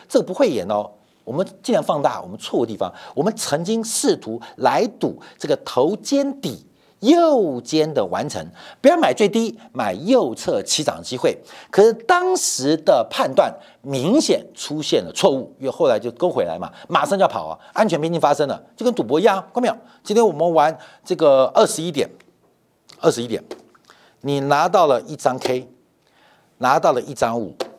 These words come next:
再发了一张 Q，二十五点，二十五点爆掉了，你输了嘛？输了，你说等一下，不要把牌位收走，我要再加一千块，有这种事情吗？各位，赌场你输了，输了就输了嘛，你不会再加注嘛。所以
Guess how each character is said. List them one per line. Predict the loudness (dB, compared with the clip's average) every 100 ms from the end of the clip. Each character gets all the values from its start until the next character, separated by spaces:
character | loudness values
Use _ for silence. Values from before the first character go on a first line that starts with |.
| _ _ _ _
再 | 0 2
发 | 2 2 2
了 | 0
一 | -4
张 | -4 -4
Q， | -6 -6 -6 -8 _ _ _ _ _
二 | -4
十 | -2 -2
五 |
点， | -6 -10 -8
二 | -6
十 | -6
五 |
点 | -6 -10 0
爆 | 0
掉 | 2 -4
了， | -6 -14
你 | -20
输 | -10 -6
了 | -4
嘛？ | -6 -12 _ _ -20 -20 -20 -20
输 | -8 -4 0 2 4
了， | 4 2 -2 -18 _
你 | 0
说 | 4
等 | 4
一 | 6
下， | 4 2 -10 _ _ _
不 |
要 | 6
把 | 6
牌 | 4
位 | 4
收 | 4
走， | 4 2 0 -18 _
我 | 2
要 | 4
再 | 4 4
加 | 4 2
一 |
千 | 0 2
块， | 0 0 -10 _ _ -8
有 | -4
这 |
种 | -2
事 | -4 -4
情 | 0
吗？ | 0 0 -12
各 | -2
位， | -2 -2 -16 -20 _ _ _
赌 | 4 6
场 | 4 2 -2
你 | -4 -4
输 | 2 4 6
了， | 4 0 -14 _
输 | -12 0 2
了 |
就 | 2
输 | 0 -2
了 | -2
嘛， | -2 -10 _
你 | -4
不 | 2
会 | 4
再 | 4
加 | 4 2
注 | 0 -8
嘛。 | -10
所 | 0
以 | 0